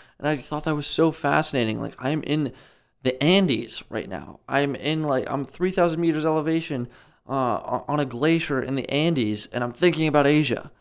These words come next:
And I was like, I was like, "Okay, like, this is," uh,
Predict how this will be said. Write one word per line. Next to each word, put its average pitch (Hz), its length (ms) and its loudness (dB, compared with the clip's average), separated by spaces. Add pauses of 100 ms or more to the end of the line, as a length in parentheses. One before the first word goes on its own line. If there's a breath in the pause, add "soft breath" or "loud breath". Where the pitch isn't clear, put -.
(500)
And 147 100 4
I 143 60 6
was 143 120 2
like, 135 300 -2
I - 60 -12
was 139 100 -4
like, - 160 -10
"Okay, 120 240 -4
like, - 300 -14 (400)
this 151 180 6
is," 107 260 -2 (320 soft breath)
uh, 123 180 4